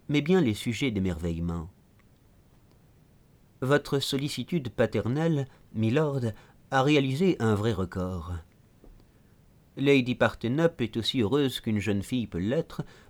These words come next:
dès qu'un Bonaparte est lâché dans la nature. Il en faudrait beaucoup, il me semble,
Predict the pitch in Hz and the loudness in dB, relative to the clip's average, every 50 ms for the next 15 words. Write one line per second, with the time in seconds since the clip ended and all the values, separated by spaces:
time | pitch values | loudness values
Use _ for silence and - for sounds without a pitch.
0 | - - 147 139 160 160 151 - 127 117 113 107 98 110 107 107 - - - 139 | -12 -8 0 2 2 2 2 2 0 2 2 2 2 2 0 0 0 2 2 2
1 | 131 - - - 107 98 98 98 - 139 123 104 90 85 87 98 104 - - - | 2 2 0 -4 -2 -2 -2 -2 -2 -4 -2 -2 -2 -2 -2 -4 -4 -6 -6 -4
2 | 180 170 151 123 104 85 82 95 85 80 - _ _ _ _ _ _ _ _ _ | -4 -2 -2 -2 -4 -4 -4 -6 -6 -8 -12 _ _ _ _ _ _ _ _ _
3 | _ _ _ _ _ _ _ _ _ _ - - 131 120 120 113 - 131 127 110 | _ _ _ _ _ _ _ _ _ _ -4 0 2 2 2 2 0 -2 0 2
4 | 104 104 107 117 123 123 - - 170 151 123 - - 123 104 104 104 98 - - | 2 2 2 2 0 0 0 0 0 0 0 -2 -4 -4 -2 0 -2 -2 -2 0
5 | 147 147 147 131 104 110 | 0 0 0 0 -2 -6